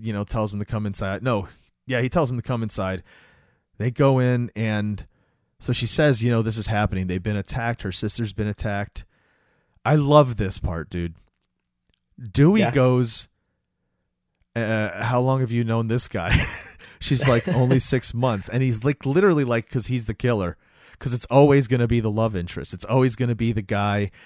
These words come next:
Speaker 1: that, you know, you thi-, you, you know, you think he's got, you know, her best intentions at heart, but really he got in close so that he could kill her, right?
Speaker 2: Yeah. Rule number one: Don't trust the significant other.
Speaker 1: Um,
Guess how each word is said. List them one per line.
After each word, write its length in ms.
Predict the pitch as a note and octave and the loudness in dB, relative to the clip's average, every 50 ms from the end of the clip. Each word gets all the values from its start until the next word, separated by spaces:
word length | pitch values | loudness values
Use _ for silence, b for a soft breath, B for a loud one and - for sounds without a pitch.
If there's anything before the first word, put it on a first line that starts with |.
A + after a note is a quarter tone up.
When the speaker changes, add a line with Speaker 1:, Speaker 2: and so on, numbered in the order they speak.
| B B B | B B B
Speaker 1:
that, 280 | - G2 F#2+ F2+ F2 - | -4 -4 -2 -4 -4 -4
you 140 | G2 G#2 F#2+ | -4 -4 -2
know, 320 | G2 F#2 F2+ F2+ F2+ F2+ - - | -2 -4 -4 -4 -6 -8 -10 -10
you 160 | F2+ F#2+ F#2+ | -10 -8 -6
thi-, 320 | - - - - C3+ A2 | -6 -6 -2 -2 -2 -2
you, 200 | F#2+ G#2+ G#2 F#2 A#2 | -2 -8 -10 -8 -4
you 160 | A#2+ A2+ G#2 | -4 -2 -2
know, 100 | G2 F#2 | -2 -4
you 200 | G2 A2 A2 G#2+ | -4 -4 -6 -6
think 360 | - - - - C3+ C3 A#2+ | -8 -8 -6 -4 -4 -4 -4
he's 300 | - - - A2+ G#2+ - | -6 -8 -8 -8 -8 -6
got, 260 | - A2+ G#2+ G#2+ - _ _ _ - - _ - | -4 -4 -4 -4 -6 _ _ _ -20 -20 _ -10
you 140 | A2+ A2 | -8 -8
know, 240 | G#2 F#2 F2 E2+ - b b b b b b - | -6 -8 -10 -12 -14 b b b b b b -4
her 100 | A#2+ A2+ | -4 -2
best 300 | F#2 A#2 A2+ A2 - - | 0 0 -2 -2 -2 -4
intentions 500 | A2 G#2 - A#2+ A2+ A2 - - G#2+ G#2 | -6 -4 -4 -4 -4 -4 -4 -4 -2 -2
at 140 | G2+ F#2 | -2 0
heart, 220 | A2+ A#2+ A#2 G#2 - | 0 0 0 0 0
but 100 | A#2 G2 | -2 0
really 300 | G#2+ B2 C3 B2 A#2+ A2 | 2 2 2 2 0 -2
he 180 | - A2 A#2 | -2 -6 -8
got 260 | A2 G2+ B2 A2+ G#2+ E2 | -4 -2 -2 -2 -2 -4
in 180 | A2 A2 A2 | -6 -8 -8
close 340 | - - - B2 A#2 G#2 - | -8 -6 -2 -2 -2 -2 -2
so 140 | - A2+ G2 | -2 -2 -2
that 140 | F2+ F#2+ F#2+ | -2 -2 -4
he 100 | F#2+ F#2 | -4 -6
could 200 | - G#2 - - | -10 -14 -16 -10
kill 240 | - A#2 G2+ F2+ | -8 -8 -6 -6
her, 180 | D2+ C#2 - _ _ _ _ _ _ _ _ _ _ - | -8 -10 -14 _ _ _ _ _ _ _ _ _ _ -10
right? 200 | - F#2+ G2 F#2 | -6 -6 -4 -4
Speaker 2:
Yeah. 240 | A2+ A#2 A#2+ A#2+ G#2 - _ _ b b b b b b - | -4 -4 -4 -4 -6 -10 _ _ b b b b b b -8
Rule 160 | A#2+ A#2+ A#2+ | -6 -6 -4
number 240 | A#2 A#2+ A#2+ A#2+ A#2 | -4 -4 -2 -2 -2
one: 300 | A2+ A#2+ A#2+ A2 G2 G2 - - - | 0 -2 -2 -4 -6 -8 -14 -14 -10
Don't 200 | A2 A2 - - | -10 -10 -8 -8
trust 580 | - - A#2 G#2+ G2+ - - - - - - _ _ - | -8 -4 -4 -2 -2 -2 -4 -6 -6 -8 -10 _ _ -14
the 80 | - A2 | -10 -10
significant 560 | - - - G#2 G2+ F#2 - - - - - | -10 -8 -10 -12 -14 -14 -14 -16 -16 -14 -12
other. 240 | G2+ G2 F#2 D#2 - _ _ - | -12 -10 -12 -12 -14 _ _ 2
Speaker 1:
Um, 460 | C3 C3 C3 C3 C3 C3+ C3 A#2+ - | 4 6 8 8 8 6 6 2 -4